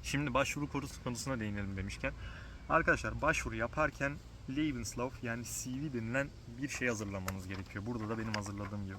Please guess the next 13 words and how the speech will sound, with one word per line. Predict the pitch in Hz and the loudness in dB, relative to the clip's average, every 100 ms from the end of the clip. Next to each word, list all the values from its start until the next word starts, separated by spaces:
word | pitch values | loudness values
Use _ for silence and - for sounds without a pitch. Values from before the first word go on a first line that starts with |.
| 120 | 0
Bakın | 117 - - - - - 135 | 0 -2 -6 -8 -8 -4 -2
bu | 127 | 0
benim | 120 | 0
C | 127 - 113 | 0 -2 0
V'm | 113 101 | 2 0
arkadaşlar. | - 110 98 - - - - - - - - | 0 -2 -4 -4 -6 -8 -8 -8 -6 -8 -6
C | - - 160 | -4 -2 0
V'mde | 151 131 131 139 - | 0 4 6 6 4
size | - - 131 143 143 - - - - - - - - | -2 -2 4 4 4 -2 -8 -8 -10 -12 -12 -8 0
göstermeyeceğim | 131 135 - 135 110 104 98 | 2 4 6 6 4 0 0
böyle. | 104 117 | 0 0
Sadece | 143 - 123 120 | 0 4 4 4
okuyayım. | 117 - 117 | -2 -2 -4